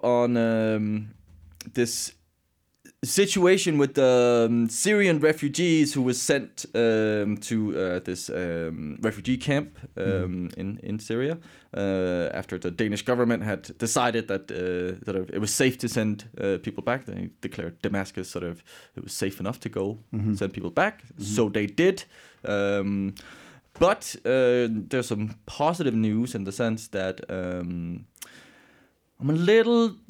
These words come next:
Speaker 1: like, I've seen fourteen children who got back with three mothers.
Speaker 2: Back
Speaker 1: Like, they've come back to Denmark. They've been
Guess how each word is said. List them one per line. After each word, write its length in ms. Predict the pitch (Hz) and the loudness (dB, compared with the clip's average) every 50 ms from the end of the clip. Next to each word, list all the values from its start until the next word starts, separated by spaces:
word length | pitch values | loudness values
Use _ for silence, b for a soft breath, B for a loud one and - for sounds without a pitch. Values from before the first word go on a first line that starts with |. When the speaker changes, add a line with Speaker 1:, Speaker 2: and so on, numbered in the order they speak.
| - - | -6 0
Speaker 1:
like, 300 | - 165 170 165 - - - | 2 2 2 2 -2 -6 -2
I've 240 | 147 156 147 147 | 0 0 0 -2
seen 600 | - - - - - 180 180 175 175 165 160 165 165 | -8 -10 -8 -4 -2 0 2 2 2 2 2 0 -2
fourteen 1300 | - - _ - - - - - 160 165 196 196 202 - - 208 202 202 202 208 208 214 226 202 196 - - _ | -6 -16 _ -20 -20 -18 -8 -2 0 2 2 0 0 -4 -2 0 2 2 2 2 2 2 2 0 0 -4 -8 _
children 720 | - - - 208 208 202 202 208 220 220 226 214 208 202 - _ _ _ _ _ _ _ _ _ _ _ _ _ _ _ _ _ _ _ - | -8 0 4 4 4 4 2 2 2 2 2 0 -2 -6 -14 _ _ _ _ _ _ _ _ _ _ _ _ _ _ _ _ _ _ _ -6
who 180 | 170 170 170 165 - - | -6 -6 -6 -8 -6 -2
got 240 | 156 160 165 165 | -2 -2 0 2
back 340 | - 175 185 220 220 _ - - _ _ _ _ _ _ _ _ _ _ _ _ _ _ - - - | 2 2 2 2 -2 _ -20 -20 _ _ _ _ _ _ _ _ _ _ _ _ _ _ -20 -14 -8
with 340 | - 117 123 139 156 156 - | -6 -4 0 0 0 0 -2
three 840 | - - - - - 143 165 170 170 170 170 170 170 170 165 - - _ _ _ - | -12 -18 -10 -8 -2 -2 0 0 0 0 0 0 0 -2 -4 -6 -12 _ _ _ -8
mothers. 680 | 127 131 131 127 107 101 82 65 - - - - - - _ _ _ _ _ _ _ _ _ _ _ _ _ _ _ B B B B B B B - | -4 0 0 0 0 0 -4 -4 -6 -10 -14 -14 -16 -20 _ _ _ _ _ _ _ _ _ _ _ _ _ _ _ B B B B B B B 0
Speaker 2:
Back 340 | 160 156 156 160 - - - - - - _ - | 2 2 2 2 -2 -12 -20 -20 -20 -18 _ -2
Speaker 1:
Like, 220 | 127 127 123 117 - | 0 0 2 2 2
they've 260 | 131 127 117 104 104 - - | 2 2 2 0 -4 -14 -12
come 180 | - - 135 110 | -2 -2 -2 0
back 200 | 127 123 123 - | 0 -2 -2 -2
to 80 | - 107 | -4 0
Denmark. 340 | 127 117 107 87 76 - | 0 0 0 0 -6 -4
They've 300 | - 98 98 98 _ - | -4 -6 -6 -6 _ -8
been 400 | - 107 101 101 98 95 90 90 | -6 -4 -4 -2 -4 -4 -4 -6